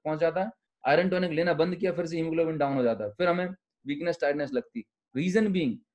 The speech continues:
आपकी diet में sufficient protein नहीं है, because एक perfect hemoglobin molecule बनने के लिए you must take protein and iron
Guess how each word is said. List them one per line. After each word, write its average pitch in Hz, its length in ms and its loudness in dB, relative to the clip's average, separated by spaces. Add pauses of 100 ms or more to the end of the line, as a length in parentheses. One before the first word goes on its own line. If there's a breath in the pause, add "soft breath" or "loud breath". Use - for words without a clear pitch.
(140)
आपकी 170 320 0
diet 160 260 4
में 180 100 -2
sufficient 160 440 -2
protein 160 280 -4
नहीं 151 180 -2
है, 123 100 -2
because 180 240 0 (280)
एक 156 200 -6
perfect 170 400 2
hemoglobin 175 460 -2
molecule 151 340 -2
बनने 135 320 -4
के 151 100 -4
लिए 135 320 0
you 143 320 -6
must 185 220 -4
take 170 120 -6 (120)
protein 170 300 -6
and 151 140 -2
iron 151 180 -2